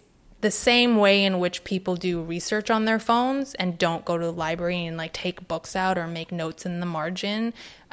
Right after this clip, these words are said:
I know it's something that a lot of people fall into because it's just the way we're living our lives, but I find it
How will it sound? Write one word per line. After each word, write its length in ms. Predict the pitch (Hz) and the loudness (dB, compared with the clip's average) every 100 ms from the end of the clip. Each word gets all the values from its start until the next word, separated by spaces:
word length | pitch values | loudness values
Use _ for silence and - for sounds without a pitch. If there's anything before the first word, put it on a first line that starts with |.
| - | 2
I 80 | 196 | 4
know 260 | 196 202 | 8 8
it's 160 | 202 - | 6 2
something 360 | 196 190 190 | 0 0 0
that 200 | 180 170 - | 2 2 0
a 80 | |
lot 220 | 185 180 185 | 2 2 2
of 100 | 185 | 0
people 280 | 190 180 | -4 -4
fall 260 | 170 180 165 | 0 0 0
into 340 | 175 190 233 | -2 -4 -2
because 300 | 214 202 175 | -4 -6 -8
it's 120 | 175 - | -8 -6
just 200 | 175 - | -6 -4
the 80 | |
way 180 | 175 170 | -2 -2
we're 180 | 170 170 | -2 -2
living 280 | 175 185 208 | -2 -2 0
our 160 | 226 | 0
lives, 580 | 233 247 285 320 311 - - - _ | 2 4 2 0 -6 -14 -16 -20 _
but 220 | - 185 180 | 4 6 6
I 140 | 180 | 4
find 400 | - 190 190 | 2 0 2
it 100 | 190 | 2